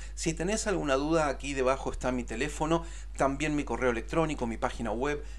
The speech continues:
y de donde me encontrás en las redes sociales. ¿Qué es la inteligencia artificial en las relaciones públicas? Básicamente,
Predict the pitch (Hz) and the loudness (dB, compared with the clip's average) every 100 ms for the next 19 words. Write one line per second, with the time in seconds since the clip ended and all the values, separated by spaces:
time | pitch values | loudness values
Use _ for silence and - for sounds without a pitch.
0 | - 131 131 123 139 135 123 113 113 117 | -8 -6 -4 -2 0 2 2 0 -2 0
1 | 135 139 127 104 113 113 - 98 - 95 | 0 0 -2 -2 -4 -4 -4 -4 -6 -4
2 | 82 - - - - - - - 285 247 | -6 -6 0 0 0 -10 -6 -2 0 2
3 | 202 151 120 - 165 165 147 117 113 117 | 0 0 -4 -2 -2 0 -2 -4 -6 -6
4 | - 165 170 165 - 160 170 147 117 101 | -2 2 2 0 -2 4 4 4 -2 -4
5 | - - 120 117 120 113 - 117 - 113 | -8 -8 -4 -4 -2 -4 -4 -6 -6 -6
6 | - 87 - - - - - - - 233 | -6 -8 -8 -8 -10 -10 -10 -10 0 0
7 | 226 196 175 151 123 117 95 | 0 0 2 2 -2 -4 -6